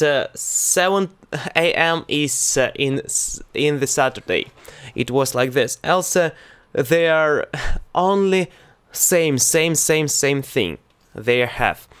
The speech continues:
They are talking about it. I can talk m-, more about it. And, uh, my experience was I was like a trainer,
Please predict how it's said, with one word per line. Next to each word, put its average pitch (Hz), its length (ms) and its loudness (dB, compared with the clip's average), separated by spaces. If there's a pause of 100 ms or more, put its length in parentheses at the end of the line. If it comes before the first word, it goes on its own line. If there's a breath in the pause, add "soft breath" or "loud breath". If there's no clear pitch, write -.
(420 loud breath)
They 156 140 2
are 160 80 2
talking 175 300 -2
about 156 320 2
it. 147 100 -2
I 156 100 -2
can 170 160 -2
talk 180 220 -2
m-, 156 180 -2
more 180 440 0
about 131 360 2
it. 117 220 -2
And, 147 240 -2 (120)
uh, 143 120 2
my 165 180 0
experience 165 540 -2
was 151 300 0
I 147 120 -2
was 143 300 -2
like 139 220 -2
a 135 60 -4
trainer, 135 640 0